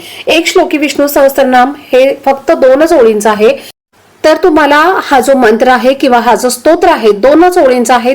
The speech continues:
तर तो तुम्हाला दिंडोरी प्रणीत मार्गाचं जे आपलं स्तोत्र मंत्राची जी पुस्तकं आहे तर त्याच्यामध्ये तुम्हाला तो पाहून म्हणायचा आहे. त्यानंतर तुम्हाला हे एक श्लोकी विष्णू सहस्त्रनाम जे आहे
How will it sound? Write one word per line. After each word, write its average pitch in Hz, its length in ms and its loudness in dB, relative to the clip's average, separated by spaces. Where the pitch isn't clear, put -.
तर 277 160 0
तो 240 140 2
तुम्हाला 240 300 0
दिंडोरी 247 500 2
प्रणीत 233 360 0
मार्गाचं 202 480 0
जे 220 280 2
आपलं 220 320 -2
स्तोत्र 311 380 0
मंत्राची 240 560 -2
जी 254 180 -4
पुस्तकं 277 460 -2
आहे 208 200 0
तर 277 80 2
त्याच्यामध्ये 285 680 0
तुम्हाला 214 260 2
तो 208 100 -4
पाहून 214 340 -2
म्हणायचा 196 400 0
आहे. 190 180 -2
त्यानंतर 302 600 0
तुम्हाला 247 260 0
हे 254 160 -2
एक 247 260 -2
श्लोकी 240 320 -2
विष्णू 233 340 0
सहस्त्रनाम 220 640 0
जे 214 120 -2
आहे 220 220 -2